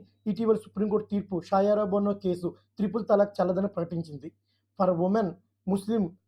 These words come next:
చ-, వివాహాల చ-, రక్ష-, రద్దు చట్టం నైన్టీన్ థర్టీ నైన్ కింద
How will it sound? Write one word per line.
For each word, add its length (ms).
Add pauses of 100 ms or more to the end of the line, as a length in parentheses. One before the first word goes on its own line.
(160)
చ-, 140 (160)
వివాహాల 300
చ-, 380
రక్ష-, 340
రద్దు 300
చట్టం 280 (300)
నైన్టీన్ 480
థర్టీ 280
నైన్ 280
కింద 260